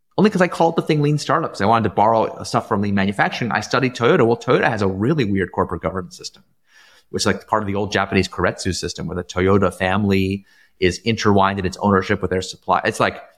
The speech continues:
by modern standards, it's a terrible rat's nest of disastrous corporate governance practices. But if you look at the literature, every co-, everybody who studies Toyota is like, "Well, the reason they're able to do this awesome stuff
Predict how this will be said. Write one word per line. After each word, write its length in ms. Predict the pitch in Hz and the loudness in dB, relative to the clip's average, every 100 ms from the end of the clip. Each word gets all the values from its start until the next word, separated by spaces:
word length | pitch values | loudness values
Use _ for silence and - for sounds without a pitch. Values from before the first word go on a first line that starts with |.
| _ _ | _ _
by 140 | 110 | 0
modern 420 | 110 113 120 135 127 | 2 2 4 2 -2
standards, 400 | 120 107 110 101 | -2 0 0 -2
it's 120 | 98 | -2
a 120 | 90 | -8
terrible 520 | - - 110 101 95 | -8 -2 0 0 -2
rat's 340 | 92 92 92 - | 0 -2 -2 -4
nest 280 | 85 80 - | -4 -4 -6
of 120 | 87 | -10
disastrous 640 | 90 87 85 - - - - | -8 -8 -8 -6 -6 -6 -4
corporate 320 | 85 78 78 | -4 -4 -4
governance 320 | 78 76 - | -2 -2 -4
practices. 640 | - 78 - - - _ _ _ _ | -8 -12 -14 -20 -20 _ _ _ _
But 80 | 107 | 0
if 60 | |
you 180 | 101 110 | 2 2
look 160 | 120 151 | 4 0
at 120 | 135 | 0
the 60 | 98 | 0
literature, 520 | 135 180 107 - - | 2 2 -2 -2 0
every 180 | 131 156 | 0 -2
co-, 240 | 156 - 135 | -4 -4 -2
everybody 460 | 143 175 135 135 | 2 2 2 0
who 160 | 127 117 | 0 -4
studies 360 | - 120 143 | -2 0 0
Toyota 220 | - 104 107 | 2 2 2
is 80 | |
like, 140 | 101 98 | 2 0
"Well, 100 | 101 | 2
the 80 | 92 | 2
reason 400 | 101 147 139 117 | 4 4 4 2
they're 100 | 85 | 2
able 220 | 101 104 | 2 0
to 60 | |
do 100 | 95 | 0
this 140 | 98 - | -2 0
awesome 320 | 85 87 - | 0 0 -6
stuff 340 | - 123 120 | -2 -2 -2